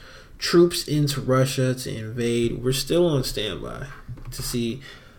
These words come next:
what really goes down. Um, are we really sending troops there? Is there gonna be aid? Is there really gonna be a war?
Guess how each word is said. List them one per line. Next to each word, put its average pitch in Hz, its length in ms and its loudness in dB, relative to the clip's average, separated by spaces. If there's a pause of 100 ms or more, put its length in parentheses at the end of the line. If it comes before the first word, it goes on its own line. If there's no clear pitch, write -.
(160)
what 127 360 4
really 117 260 2
goes 117 380 0
down. 131 840 2
Um, 117 520 -4 (260)
are 113 160 -4
we 110 100 0
really 110 320 -2
sending 110 480 -6
troops - 420 -6
there? 107 380 0
Is 104 420 -6
there 104 120 -6
gonna 104 140 -8
be 110 220 -6
aid? 131 380 6
Is 110 120 0
there 113 100 -4
really 127 280 6
gonna 120 240 0
be 107 160 -4
a 101 60 -2
war? 131 560 4